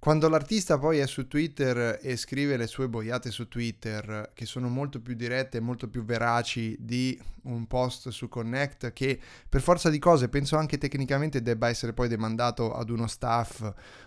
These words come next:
o a cose del genere. Poi i contenuti non sono così esclusivi, ma sono gli stessi che arrivano su Facebook e su Twitter, eh,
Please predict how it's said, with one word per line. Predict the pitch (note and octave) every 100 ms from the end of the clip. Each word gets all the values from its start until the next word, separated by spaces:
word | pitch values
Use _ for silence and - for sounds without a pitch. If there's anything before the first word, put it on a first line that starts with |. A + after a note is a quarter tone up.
| -
o | B2+ C3+ A#2+
a |
cose | - A#2+ A#2
del | A2+
genere. | A2 G#2+ G2+ G#2+
Poi | D3+
i |
contenuti | C#3+ C#3 D3 E3 D#3
non | D3+
sono | C#3+ D3+
così | C#3+ C#3
esclusivi, | C#3 - C#3 C#3+ F3 E3
ma | C3+ B2
sono | B2+ B2+
gli | B2+
stessi | - C#3 C#3+ C#3+
che | C3
arrivano | B2 B2+ A#2+ A2+
su |
Facebook | A2 C3+ C3 B2+ -
e | B2
su | - A2
Twitter, | C#3 D3+ C#3+ D3 D3 C#3 - -
eh, | B2 A2 G#2+